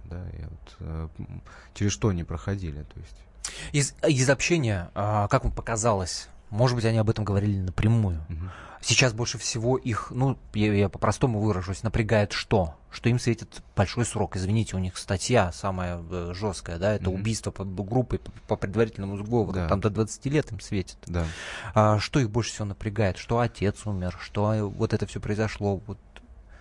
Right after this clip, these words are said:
Speaker 1: Ну, видно, что они, да, сильно переживают. А, ну, они ещё до конца, мне кажется, они, знаете, до конца ещё вот не поняли, потому что первое время человек в состоянии находится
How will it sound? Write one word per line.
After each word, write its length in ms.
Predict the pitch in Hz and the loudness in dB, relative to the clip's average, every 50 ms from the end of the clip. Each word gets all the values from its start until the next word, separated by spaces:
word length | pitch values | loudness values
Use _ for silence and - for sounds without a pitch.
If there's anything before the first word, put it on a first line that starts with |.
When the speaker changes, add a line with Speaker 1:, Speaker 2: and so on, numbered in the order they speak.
| - - | -8 -4
Speaker 1:
Ну, 200 | 117 127 135 135 | -2 0 0 2
видно, 300 | 139 165 175 147 143 127 | 2 2 2 2 2 -2
что 200 | - - - 123 | 0 0 0 0
они, 240 | 123 120 117 113 | 2 2 0 0
да, 160 | 98 104 113 104 | 2 2 2 2
сильно 340 | - - 120 113 113 104 | 2 0 0 0 0 0
переживают. 800 | 92 - 104 107 101 95 107 113 135 143 139 104 90 - - - - - - - - | 0 0 0 0 0 0 2 2 4 4 4 4 2 0 -4 -12 -12 -12 -14 -12 -10
А, 400 | 92 90 87 87 85 87 87 87 | -6 -4 -2 -2 0 0 0 -2
ну, 240 | 95 107 117 120 120 | -2 -2 0 0 0
они 160 | 120 127 131 | 0 0 0
ещё 200 | 131 - - 120 | 0 -2 -2 0
до 100 | 110 113 | -2 0
конца, 420 | - 120 117 117 - - 117 104 | 2 2 0 0 0 0 0 2
мне 420 | 98 95 92 92 90 104 107 110 107 | 2 0 -2 -4 -4 -4 -2 -2 0
кажется, 300 | - 117 104 - - 110 | 2 0 0 0 0 0
они, 160 | 107 110 107 | 0 0 0
знаете, 320 | 104 127 131 113 - 101 | 0 0 0 0 -2 -2
до 100 | 95 101 | -2 -2
конца 320 | 95 - 113 107 113 - 120 | 0 0 0 0 2 2 2
ещё 260 | 107 101 - - 98 | 2 2 0 -2 -2
вот 160 | 95 - - | -2 0 0
не 100 | 110 107 | -2 0
поняли, 400 | 107 123 113 95 82 78 73 73 | 2 2 2 2 2 0 -2 -4
потому 340 | - - - - 85 85 87 | -6 -8 -6 -6 -6 -6 -6
что 160 | - - - | -8 -10 -6
первое 320 | - - 123 113 110 107 | 0 2 4 4 6 4
время 340 | 107 107 127 147 143 131 110 | 4 6 4 4 4 2 0
человек 300 | - - - 101 101 98 | -2 -2 0 0 0 0
в 60 | - | -2
состоянии 560 | - - 90 - - - 101 101 98 92 90 87 | -4 -8 -8 -4 -2 0 2 2 2 0 -2 -2
находится 680 | 85 87 85 - - 92 87 85 80 - - 87 80 | -4 -4 -6 -4 -4 -4 -4 -4 -6 -6 -6 -6 -6